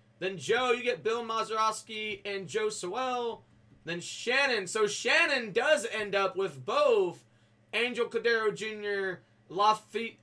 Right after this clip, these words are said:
uh, Lafitte, uh, Pinka Junior. So he ends up with both of those, but the other one you get is Lenny Moore.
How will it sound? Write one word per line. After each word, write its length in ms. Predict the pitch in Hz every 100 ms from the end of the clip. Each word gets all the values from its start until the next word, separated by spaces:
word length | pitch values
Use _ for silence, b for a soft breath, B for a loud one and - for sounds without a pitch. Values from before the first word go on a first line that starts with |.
| -
uh, 120 | 165
Lafitte, 460 | 175 175 240 247 -
uh, 120 | 185
Pinka 340 | 180 233 226 208
Junior. 600 | - 233 220 208 196 180
So 180 | - 170
he 80 | 202
ends 140 | 226
up 80 | 196
with 120 | 196
both 220 | 220 254
of 80 | 233
those, 300 | 226 220 208
but 160 | 165 190
the 80 | 214
other 140 | 226
one 120 | 214
you 60 | 208
get 200 | 214 208
is 160 | 190
Lenny 260 | 175 202 180
Moore. 540 | 190 233 220 202 180